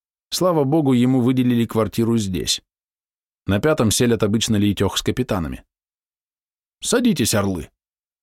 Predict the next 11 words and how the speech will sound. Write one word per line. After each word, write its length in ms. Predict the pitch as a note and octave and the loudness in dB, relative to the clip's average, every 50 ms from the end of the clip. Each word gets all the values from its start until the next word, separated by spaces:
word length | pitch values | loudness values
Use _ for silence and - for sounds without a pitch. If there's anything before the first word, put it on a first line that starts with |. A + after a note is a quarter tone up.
| _ _ _ _ _ | _ _ _ _ _
Банин 360 | F#2 E2 F#2+ G2 G2 F#2+ F#2 E2 | -2 0 0 2 2 2 0 0
скидывает 420 | - - G#2+ F#2+ F#2 F2 F2 D#2+ | -2 -2 -2 -2 -2 -2 -2 -2
шинель, 440 | - - F2+ F#2 G#2 C#3 D#3+ C#3 - _ _ _ _ _ _ _ _ - | -2 -2 0 0 0 0 -2 -4 -8 _ _ _ _ _ _ _ _ -4
китель, 400 | - A2+ - - C3 B2 - - _ _ _ _ _ | -2 -2 0 0 -2 -2 -4 -6 _ _ _ _ _
снимает 460 | - - F#2+ F#2 F#2 F#2 F#2+ G2+ G2 | -6 -2 0 0 2 2 0 0 0
галстук. 540 | G#2 G#2+ G#2+ F2+ E2 - - D2 C#2+ - - _ _ _ _ _ _ _ _ _ _ _ _ _ _ _ _ _ _ _ _ _ _ _ _ _ _ _ _ - | 0 0 0 0 -2 -4 -8 -10 -14 -16 -20 _ _ _ _ _ _ _ _ _ _ _ _ _ _ _ _ _ _ _ _ _ _ _ _ _ _ _ _ -2
«Я 180 | G#3 C4 A3+ | 0 2 2
сейчас!» 500 | - - G3+ F3 - G2+ E2+ - - - _ _ _ _ _ _ _ _ _ _ _ _ _ _ _ _ _ _ _ _ _ _ _ _ _ - | 2 2 0 0 -2 -4 -4 -6 -8 -8 _ _ _ _ _ _ _ _ _ _ _ _ _ _ _ _ _ _ _ _ _ _ _ _ _ -18
Скрывается 640 | - - - E2+ E2 D2+ C#2+ D2 D2+ - - F#2 | -14 -8 -4 -4 -2 -2 -2 -4 -4 -4 -6 -8
в 80 | - - | -8 -6
комнате. 520 | - G2 F2+ E2+ D#2 D2+ - A#1 A1+ - | -6 -4 -4 -4 -4 -6 -8 -12 -14 -16